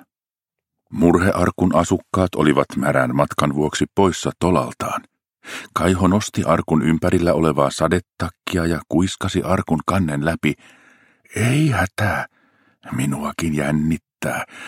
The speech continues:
mutta meidän täytyy olla nyt reippaita.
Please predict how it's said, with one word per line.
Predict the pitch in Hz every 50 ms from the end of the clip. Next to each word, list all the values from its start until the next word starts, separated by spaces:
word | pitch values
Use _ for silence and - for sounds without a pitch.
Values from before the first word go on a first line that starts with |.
| - - - - -
mutta | - 78 - - 85
meidän | 82 85 85 85 92 87 78
täytyy | - 87 95 98 - - 95 95 110
olla | - 95 98 98 95 95
nyt | 95 98 104 - -
reippaita. | 85 92 101 98 - _ _ - 87 85 82 80 - - 78 71 -